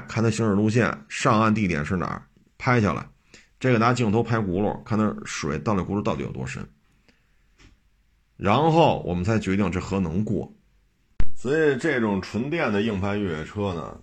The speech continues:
其实很多造车新势力是不敢涉足的。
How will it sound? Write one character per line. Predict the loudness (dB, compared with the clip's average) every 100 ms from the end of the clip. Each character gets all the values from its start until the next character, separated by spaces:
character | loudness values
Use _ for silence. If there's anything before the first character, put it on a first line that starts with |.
| -14
其 |
实 | -10
很 | -8 -8
多 | -8
造 | -6 -4
车 | -4 -4
新 | -4 -4 -4
势 | -4 -6
力 | -4 -6
是 | -8 -10 -10
不 | -10 -6
敢 | -8 -8
涉 | -8 -6 -8
足 | -10 -12
的。 | -12